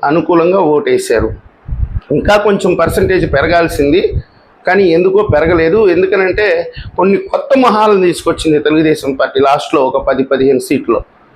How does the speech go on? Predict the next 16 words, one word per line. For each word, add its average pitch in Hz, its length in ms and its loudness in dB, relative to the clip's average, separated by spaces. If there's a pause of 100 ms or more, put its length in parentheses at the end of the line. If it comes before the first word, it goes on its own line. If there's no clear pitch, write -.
(280)
దానివల్ల 196 420 4
కొంత 196 640 0 (360)
ఎఫెక్ట్ - 320 -2
అయితే 175 200 0
అయింది. 156 360 0 (300)
కానీ 214 120 2
మొత్తం 196 460 0
మీద 202 180 2
అయితే 180 520 0 (200)
ఇది 147 140 2
ప్రజల 175 420 0
విజయం, 160 380 2 (580)
ప్రజాస్వామ్య 190 720 0
విజయం. 147 380 0 (600)
ఆంధ్రప్రదేశ్ 208 720 0
ప్రజలు 160 600 0